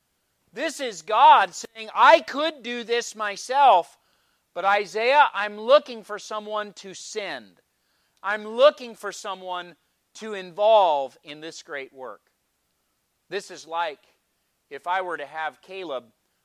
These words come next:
work with me on the car. My boys love to work on the car with me. And, uh, we have an older car, so there's always lots to do on it.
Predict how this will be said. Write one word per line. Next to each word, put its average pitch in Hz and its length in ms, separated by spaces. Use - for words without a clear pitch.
work 185 300
with 151 180
me 165 160
on 147 180
the 127 60
car. 151 460
My 165 160
boys 147 360
love 139 220
to 131 80
work 135 260
on 120 100
the 113 60
car 135 280
with 113 220
me. 101 80
And, 127 360
uh, 120 120
we 143 140
have 147 120
an 131 80
older 139 280
car, 156 380
so 127 180
there's 123 260
always 139 300
lots 131 280
to 117 100
do 131 200
on 98 140
it. - 80